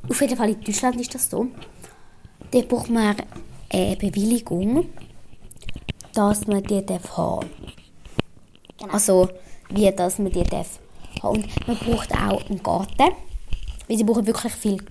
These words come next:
Speaker 1: Platz. Haben wir das schon
Speaker 2: Also,
Speaker 1: gesagt?
Speaker 2: man braucht das Haus und man darf auch keine Wohnung haben. Also, dann würde man wahrscheinlich auch keine Bewilligung bekommen. Und ja, sie brauchen auch immer so ein bisschen Höhlen, so ein bisschen. Also,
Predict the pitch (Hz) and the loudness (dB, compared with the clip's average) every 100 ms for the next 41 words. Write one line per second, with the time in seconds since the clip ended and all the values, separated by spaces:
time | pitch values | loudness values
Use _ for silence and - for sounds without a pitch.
0 | - - 156 190 - - 277 294 285 254 | -14 -4 -2 -2 -2 2 4 4 0 2
1 | 247 233 226 220 214 - 208 - 254 311 | 2 2 0 -2 -6 -4 -6 -4 4 8
2 | 359 - - 254 240 240 220 220 214 - | 8 6 2 0 2 0 -2 -2 -4 -4
3 | 214 202 202 202 220 226 - 208 185 190 | -4 -2 -4 -4 -4 -2 -2 -4 -6 -6
4 | - - - 233 214 214 214 208 208 220 | -10 -12 -8 -4 0 0 0 -2 -4 -4
5 | 220 208 214 233 226 214 214 214 - 226 | -4 -4 -2 -4 -2 -2 -2 -4 -4 -2
6 | 220 220 - 220 247 - - - - - | -2 -4 0 2 2 0 -16 -20 -20 -20
7 | - - - - - - 240 247 240 - | -20 -20 -20 -20 -20 -4 4 4 4 0
8 | - 147 180 - 240 247 254 269 247 269 | -2 2 2 2 -2 -4 -6 -2 0 0
9 | 277 277 262 269 247 - 226 254 302 294 | 0 -2 -4 -4 -6 -4 -4 -2 -2 -2
10 | 302 302 - 262 262 247 | -2 -4 -6 -6 -6 -6